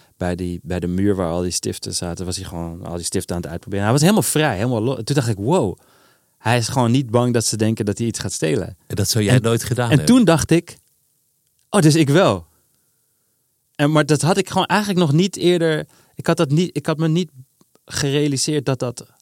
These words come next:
Speaker 1: anders was. Of dat, dat, dat ik al, dat ik daar een soort van, eh, ingebouwde, ehm, hoe noem je dat? Eh, dat ik dat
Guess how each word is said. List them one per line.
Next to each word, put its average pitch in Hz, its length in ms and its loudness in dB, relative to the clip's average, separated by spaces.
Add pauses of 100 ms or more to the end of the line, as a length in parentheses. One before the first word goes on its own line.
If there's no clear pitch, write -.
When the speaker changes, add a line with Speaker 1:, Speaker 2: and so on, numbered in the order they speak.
(200)
Speaker 1:
anders 160 400 0
was. 92 260 -8
Of 107 100 -14
dat, 123 140 -2
dat, 120 260 -4
dat 117 180 -4
ik 117 160 -10
al, 113 520 -4
dat 110 140 -8
ik 110 80 -12
daar 113 160 -2
een 113 80 -2
soort 113 220 -8
van, 107 260 -8 (920)
eh, 107 280 2
ingebouwde, 104 760 2 (400)
ehm, 95 200 -6 (920)
hoe 110 100 -6
noem 110 160 -2
je 131 60 -2
dat? 135 300 -6 (280)
Eh, 104 640 -8 (1600)
dat 117 180 -4
ik 120 100 -10
dat 110 120 -6